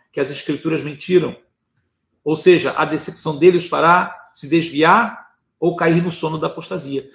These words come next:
Vocês entenderam o perigo? O que que eu trago pra vocês aqui? Como eu falei no início, talvez você não seja convencido por mim aqui.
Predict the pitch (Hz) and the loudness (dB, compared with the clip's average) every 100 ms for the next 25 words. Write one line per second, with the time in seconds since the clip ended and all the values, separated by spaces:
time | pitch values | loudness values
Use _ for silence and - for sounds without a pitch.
0 | _ - 202 190 170 180 175 170 180 175 | _ -8 -4 -2 2 2 2 -2 -4 -6
1 | - _ _ _ _ _ _ _ _ _ | -12 _ _ _ _ _ _ _ _ _
2 | 175 208 202 190 165 170 156 - 143 139 | 0 2 4 4 2 -2 -2 -4 -2 -4
3 | - 117 107 _ - 147 165 160 165 160 | -4 -18 -18 _ -12 -10 -4 0 0 -2
4 | 131 117 - 139 135 185 180 - - _ | -6 -10 -6 -6 4 6 6 4 -12 _
5 | _ 143 160 - 185 165 190 180 180 190 | _ -6 -2 -2 -2 0 0 0 -2 -2
6 | 190 165 - 214 160 151 135 131 - 120 | -2 -2 -4 -6 -6 -8 -10 -12 -14 -20